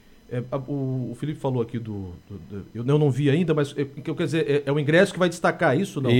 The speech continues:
Speaker 1: Felipe?
Speaker 2: tu não precisa levar o passaporte inteiro. Ele, tu pode pegar a tesoura e destacar por dia os pa-, os ingressos do passaporte. Tu não precisa levar o
Speaker 1: Ah,
Speaker 2: passaporte
Speaker 1: entendi.
Speaker 2: inteiro. Então tu destaca, corta certinho, né?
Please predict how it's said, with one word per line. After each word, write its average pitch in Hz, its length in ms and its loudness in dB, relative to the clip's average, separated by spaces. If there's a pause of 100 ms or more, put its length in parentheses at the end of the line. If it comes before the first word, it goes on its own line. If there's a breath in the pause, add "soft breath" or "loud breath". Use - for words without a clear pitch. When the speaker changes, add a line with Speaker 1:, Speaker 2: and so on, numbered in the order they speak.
(120)
Speaker 1:
Felipe? 113 80 -4
Speaker 2:
tu 131 80 0
não 135 120 6
precisa 160 320 2
levar 151 220 6
o 156 60 4
passaporte 139 600 2
inteiro. 107 320 6
Ele, 95 120 4
tu - 120 -6
pode 117 220 4
pegar 117 240 6
a 120 40 6
tesoura 117 300 4
e 123 40 -2
destacar 127 400 4
por 139 200 6
dia 127 380 8
os 107 100 4
pa-, 110 160 6
os 101 460 4
ingressos 110 260 4
do 117 120 4
passaporte. 117 600 4
Tu - 40 -20
não - 80 -20
precisa - 180 0
levar 117 180 8
o 117 40 8
Speaker 1:
Ah, - 20 2
Speaker 2:
passaporte 117 420 6
Speaker 1:
entendi. 104 100 2
Speaker 2:
inteiro. 90 200 4
Então 92 160 -2
tu 107 160 -6
destaca, 123 400 6
corta 113 260 8
certinho, 117 440 2
né? 131 140 4